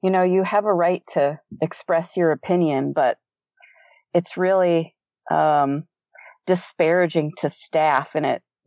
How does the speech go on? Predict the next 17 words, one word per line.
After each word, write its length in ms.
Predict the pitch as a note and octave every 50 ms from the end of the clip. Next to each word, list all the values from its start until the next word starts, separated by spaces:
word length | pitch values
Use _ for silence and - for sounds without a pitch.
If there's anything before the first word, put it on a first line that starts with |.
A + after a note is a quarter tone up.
| - _ -
basically, 680 | E3+ F3 F3 - F#3 F3 - E3 D3 C#3 C#3 B2+ - - _ - -
they 160 | C3 B2+ D#3
said, 300 | - - D#3 A#2+ A#2+ - -
"It 160 | - C#3+ -
hurts 360 | E3 D#3+ F#3 F3 F#3 - - -
staff's 440 | - - D#3+ D#3 E3 E3+ - - -
feelings 520 | - D#3+ D#3+ F3 F3 E3 D3+ D3 D3 D3 -
when 160 | D3 C#3+ C#3+
you 120 | C3+ C3+
say 260 | C#3 - - D3 D#3+ E3+
things 360 | F3 - D3 C3 B2+ C3+ -
like 240 | - C3 B2+ C3 -
that." 280 | - F2 D#2+ E2+ F2 - _ _ _ _ _ _ _ - - - _ _ _ _ _ _ _ _ _ _ _ _ _ _ _ _ _ _ -
And 120 | E3+ E3+
I, 260 | E3 D#3 D3 C#3+ - - -
like, 300 | - F3 E3+ D#3 - -
<laughs> 460 | - - - D#5+ B3 - F3 - -